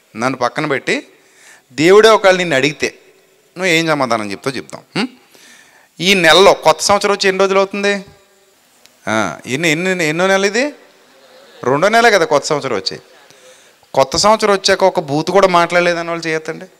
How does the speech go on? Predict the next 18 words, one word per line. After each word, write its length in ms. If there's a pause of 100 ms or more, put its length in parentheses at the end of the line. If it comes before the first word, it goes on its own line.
(720)
నేను 120
ఏ 100
బూతులు 300
ఇంతవరకు 340
మాట్లాడలేదని 640
వాళ్ళు. 220 (1700)
ఆ, 160 (420)
అంటే 140
మిగిలిన 320
వాళ్ళు 180
అందరూ 260
దొంగ, 280
దొంగలే 300
కదా 140
మరి, 220 (1700)
అంతేనా? 300 (920)
అసలు 600 (720)
ఇంతమందిలో, 1200